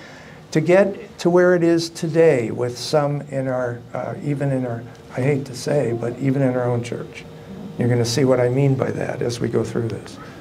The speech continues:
Today's spiritualism involves the use of sophisticated technology with an altruistic bent.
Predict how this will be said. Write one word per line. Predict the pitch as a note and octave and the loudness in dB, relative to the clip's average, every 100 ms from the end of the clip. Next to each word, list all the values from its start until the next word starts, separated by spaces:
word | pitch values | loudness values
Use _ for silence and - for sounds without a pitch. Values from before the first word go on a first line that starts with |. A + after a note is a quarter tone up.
| - - - - - - - - - | -18 -18 -18 -18 -18 -18 -18 -18 2
Today's | D3 D3+ E3 | 6 8 8
spiritualism | E3 F3 F3 F3 F3 F#3 F#3+ | 6 6 4 6 6 6 6
involves | F3 D3 D3 D#3+ | 6 6 6 6
the | D#3+ | 4
use | E3 E3 | 2 2
of | C#3+ | -2
sophisticated | - C#3 F3 E3+ F3+ E3+ F3+ E3+ E3+ | -4 -2 0 0 -2 0 2 4 2
technology | - E3+ E3 E3+ F#3 F#3+ F#3+ C3+ A#2 - - - - - - - - | 0 -2 0 0 2 4 2 -2 -6 -8 -12 -18 -20 -20 -20 -16 0
with | C#3 C#3 | 2 4
an | D3 D3+ | 4 4
altruistic | E3+ G3+ G3+ G3+ G3 G3 - D3 A#2+ | 6 6 4 6 6 6 2 0 4
bent. | D#3+ D3+ F2+ | 4 6 2